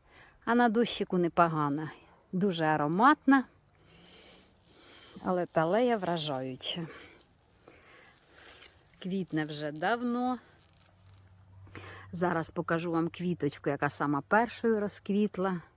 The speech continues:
Ось оця квіточка, бачите, яка вона вже така має недекоративний вигляд,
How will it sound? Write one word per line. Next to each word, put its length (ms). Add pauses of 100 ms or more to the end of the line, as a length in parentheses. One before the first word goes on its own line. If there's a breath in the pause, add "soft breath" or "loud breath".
(920 soft breath)
Ось 360 (100)
оця 240
квіточка, 560
бачите, 440
яка 320
вона 340 (120)
вже 260
така 420 (640 loud breath)
має 500 (1160 loud breath)
недекоративний 1040
вигляд, 720